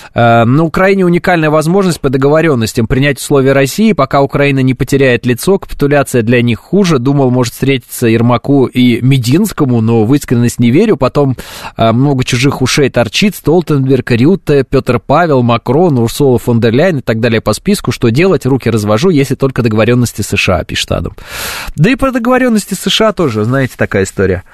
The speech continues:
А, наши властимущие ждали понять, э, ну, конкретно президент наш ждал понять, что договоренности, они должны быть,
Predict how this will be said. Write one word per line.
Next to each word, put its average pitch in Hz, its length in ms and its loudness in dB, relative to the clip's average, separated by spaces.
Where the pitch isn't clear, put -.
А, 107 240 0
наши 147 460 2
властимущие 143 640 0
ждали 131 300 0
понять, 107 520 -2
э, 101 280 0
ну, 143 180 0
конкретно 175 420 0
президент 123 480 -2
наш 95 140 -6
ждал 107 180 0
понять, 143 380 0
что 101 260 -2
договоренности, 123 640 0
они 117 160 0
должны 110 240 2
быть, 98 260 -2